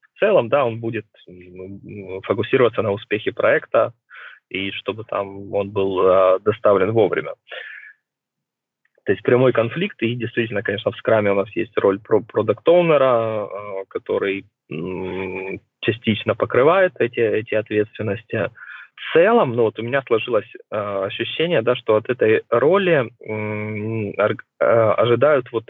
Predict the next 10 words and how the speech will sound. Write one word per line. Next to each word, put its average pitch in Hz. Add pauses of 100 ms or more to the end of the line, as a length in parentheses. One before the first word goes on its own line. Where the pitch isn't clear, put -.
(160)
<laughs> - (320)
ну, 110
скажем 107
так, - (360)
а, 95
вот, 117 (140)
вот 110 (800)
если -
возьмем 107
роль 110